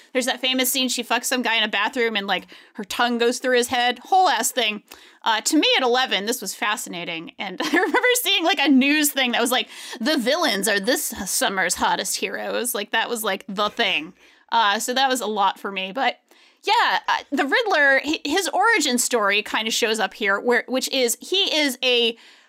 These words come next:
scientist who is obsessed with Bruce Wayne to a very, very gay degree. He has, like, the guy's poster from, like, Miz Gotham i-, in his, like, cubicle.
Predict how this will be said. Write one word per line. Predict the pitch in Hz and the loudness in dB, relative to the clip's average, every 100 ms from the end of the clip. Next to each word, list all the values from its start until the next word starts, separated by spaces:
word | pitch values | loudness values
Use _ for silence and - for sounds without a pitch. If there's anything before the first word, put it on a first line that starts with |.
| - | -8
scientist | - 302 349 427 415 427 - | -2 0 2 0 0 0 0
who | 330 | 0
is | 262 233 | 0 0
obsessed | 214 - 247 294 - 392 | -2 -2 0 -2 -2 -4
with | 302 | -4
Bruce | 349 392 - | -2 -2 0
Wayne | 262 202 202 226 | 0 0 0 -2
to | - 262 | 0 2
a | 247 | 2
very, | 233 220 285 320 294 - _ - | 2 2 2 0 -4 -10 _ -10
very | 302 480 508 349 | 0 4 4 2
gay | 262 226 | 0 0
degree. | 214 226 175 247 | 0 -2 0 2
He | 269 | 2
has, | 294 294 | 0 0
like, | 254 | -2
the | 254 | -2
guy's | 233 220 | -2 -2
poster | 220 233 240 - 202 202 | -2 0 0 0 -2 -2
from, | 226 214 | -6 -4
like, | 208 190 185 - - - - | 0 -2 -2 -16 -20 -10 0
Miz | 240 240 247 226 - | 2 4 2 0 -4
Gotham | 233 220 233 185 185 190 208 - | 0 2 2 -2 -4 -6 -8 -10
i-, | |
in | 226 226 220 | -6 -4 -2
his, | 220 208 | -4 -4
like, | 180 - | -6 -6
cubicle. | - 330 285 277 269 247 247 | -4 -2 -2 0 2 4 2